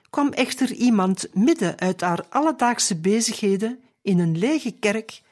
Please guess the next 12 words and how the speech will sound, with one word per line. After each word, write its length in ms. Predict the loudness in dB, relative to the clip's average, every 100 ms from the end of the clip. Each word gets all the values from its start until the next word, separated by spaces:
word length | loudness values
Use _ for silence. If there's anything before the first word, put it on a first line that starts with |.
| _ _ _
als 220 | -4 -4
voor 240 | 0 2 2
een 140 | 0
vertrouwelijk 720 | -2 -8 -4 -2 0 0 -4
gesprek. 720 | -4 -6 -4 -6 -6 -10 -20 _ _ _ _ _ _ _ _
Dat 460 | -18 -4 -2 -2 -10
heb 260 | -6 -4 -4
ik 180 | -6 -6
nooit 600 | -2 0 0 -2 -8 -20 _ _
kunnen 240 | -4 -2
vergeten. 640 | -4 -8 -6 -6 -6 -12 -14 _ _ _ _ _ _ _ _ _ _ _ _ _ _ _ _ _ _ _ _ _ _ -20 -20 -20 _ _ _ _ _ _ _ _ _
Eind 520 | 4 6 6 2 -4